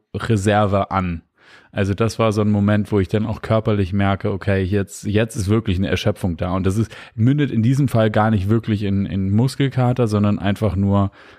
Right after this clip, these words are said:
komplett alle Speicher leer. Also das war, habe ich auch nicht so oft, aber das war schon auch beeindruckend. Ähm, genau, ich hasse Baden wie die Pest. Also sowohl in Eis als auch normales Baden ist einfach nicht, überhaupt nicht mein Ding.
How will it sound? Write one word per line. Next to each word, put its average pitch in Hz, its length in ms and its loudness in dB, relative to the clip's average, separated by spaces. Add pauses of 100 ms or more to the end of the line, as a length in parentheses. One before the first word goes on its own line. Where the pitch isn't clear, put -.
komplett 101 600 0
alle 95 240 0
Speicher 90 440 -2
leer. 85 280 -4
Also 85 180 0
das 87 220 -2
war, 92 240 0 (360)
habe 101 180 0
ich 107 100 0
auch 101 100 2
nicht 95 160 2
so - 100 0
oft, - 280 -2
aber 98 160 0
das 95 200 0
war 92 120 2
schon 92 420 -2
auch 92 200 -2
beeindruckend. 85 680 -2 (460)
Ähm, 101 500 2 (240)
genau, 107 280 2
ich - 440 -4 (480)
hasse 147 420 0
Baden 98 440 2
wie 104 80 2
die 104 120 0
Pest. - 540 -4 (100)
Also 104 220 0
sowohl 104 460 2
in 110 240 -2
Eis 110 360 0
als 107 340 -2
auch 104 340 -2
normales 104 540 0
Baden 107 360 0
ist - 140 -4
einfach 98 320 -2
nicht, 117 320 0
überhaupt 123 480 0
nicht 117 200 2
mein 113 220 2
Ding. 135 300 0